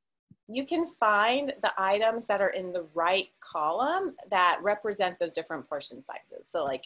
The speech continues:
a baseball, a tennis ball, we had some dice, all those different things that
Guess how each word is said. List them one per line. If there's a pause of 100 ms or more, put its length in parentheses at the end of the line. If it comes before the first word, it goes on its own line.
a (140)
baseball, (260)
a (100)
tennis
ball,
we
had
some
dice, (380)
all
those
different
things
that